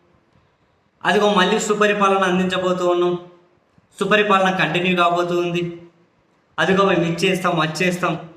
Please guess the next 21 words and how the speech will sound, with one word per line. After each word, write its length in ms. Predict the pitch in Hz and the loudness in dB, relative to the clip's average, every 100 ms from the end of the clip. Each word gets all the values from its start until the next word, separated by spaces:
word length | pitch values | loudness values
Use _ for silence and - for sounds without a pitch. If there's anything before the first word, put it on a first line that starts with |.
| - _ - | -20 _ -8
రకరకాలుగా 720 | 160 185 208 214 214 233 233 220 190 | -2 0 2 2 2 2 2 0 2
రోజు 240 | 208 208 | 2 0
వాళ్ళ 180 | 214 175 | 0 0
అఫీషియల్ 480 | 160 165 220 214 185 | -2 -2 -2 0 0
అకౌంట్ 280 | 185 185 180 | 0 0 0
నుంచి 180 | 180 180 - | -2 -6 -8
ట్వీట్లు 300 | 269 262 226 | -8 -4 -2
కూడా 220 | 214 190 | 0 0
పెడుతూ 340 | 185 165 156 151 | 0 -4 -2 -2
ఉన్నారు. 320 | 139 123 110 - - _ _ _ _ _ _ _ _ _ _ _ - | -2 -4 -8 -16 -20 _ _ _ _ _ _ _ _ _ _ _ -2
మనం 220 | 190 226 | 2 4
వీళ్ళు 240 | 226 220 | 2 2
ఇంత 180 | 214 185 185 | 0 0 2
మాట్లాడుతూ 420 | 180 190 220 220 | 2 2 0 0
ఉన్నారు, 280 | 214 208 202 208 - - _ _ _ _ _ _ _ _ _ _ _ _ - | 0 0 0 -2 -6 -16 _ _ _ _ _ _ _ _ _ _ _ _ -8
వీళ్ళని 400 | 139 202 208 208 208 | 0 2 4 2 0
ట్వీట్లు 280 | 202 233 | 0 0
చేస్తూ 300 | 226 214 220 214 | 0 0 0 -2
ఉన్నారు. 300 | 202 190 190 190 - - _ _ _ _ | 0 -2 -2 -6 -14 -20 _ _ _ _
మరి 160 | 143 165 | 0 2
అటువైపు 320 | 170 190 214 | 2 0 0